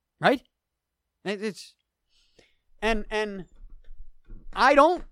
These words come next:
ever try to speak for anybody other than me. I, I can't do it. I can't speak for anybody other than me.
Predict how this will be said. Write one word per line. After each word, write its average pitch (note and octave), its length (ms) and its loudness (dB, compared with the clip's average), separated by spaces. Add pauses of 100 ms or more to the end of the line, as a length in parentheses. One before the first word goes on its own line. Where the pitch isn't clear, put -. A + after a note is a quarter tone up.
ever C#4+ 240 4
try D#3+ 240 0
to A#2+ 60 -6
speak - 480 -6
for B2+ 440 -6 (800)
anybody G3+ 520 2
other G3+ 180 4
than G3+ 180 0
me. D4 320 -2
I, D3 220 -6
I D3 100 -2
can't G3 320 -6
do A#3+ 180 0
it. - 100 -4 (300)
I C#3 100 -6
can't D4+ 260 -2
speak B3 240 -8
for D3+ 140 -6
anybody A#2 300 -6
other G#2 120 -6
than G2 120 -14
me. F2+ 180 -20